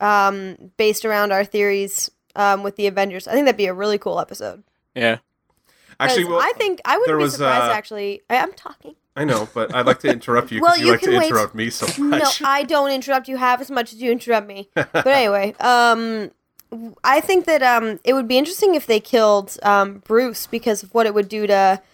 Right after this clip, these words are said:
Speaker 1: um, Black Widow in the
Speaker 2: Yeah.
Speaker 1: movies anyway, and what it would do to Tony because he would probably feel like the, you know, he had the, he doesn't have the, um, intelligence that Bruce has.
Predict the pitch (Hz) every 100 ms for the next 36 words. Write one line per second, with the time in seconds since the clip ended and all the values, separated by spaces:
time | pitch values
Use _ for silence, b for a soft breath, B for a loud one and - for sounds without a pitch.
0 | b b - 208 202 190 190 190 202 _
1 | _ - _ _ 214 240 226 233 226 233
2 | 269 381 - 233 233 220 220 226 262 240
3 | 247 262 269 320 240 233 233 220 - 226
4 | 214 208 202 185 226 226 208 180 185 190
5 | 190 202 196 196 196 190 190 202 185 185
6 | - 190 202 180 202 202 185 180 180 -
7 | _ _ _ _ _ - 233 220 208 208
8 | 202 185 196 190 175 190 185 185 196 -
9 | 214 220 190 165 - - 185 196 - 67
10 | 65 - -